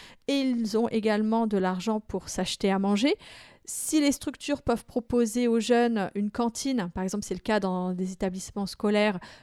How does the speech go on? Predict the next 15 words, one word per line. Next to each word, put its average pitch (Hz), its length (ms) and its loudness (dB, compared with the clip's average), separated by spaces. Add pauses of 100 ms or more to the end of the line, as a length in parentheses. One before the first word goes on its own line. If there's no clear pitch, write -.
le 226 200 4
jeune, 240 400 2 (280)
euh, 190 240 0
ne 226 140 2
paye 233 260 0
pas 226 380 2
ses, 190 420 -2
euh, 180 240 0 (580)
ses, 175 320 -6
ses - 160 -4
repas 196 400 2
à 185 60 2
la 180 100 0
cantine, 311 480 -2
hein. 262 200 0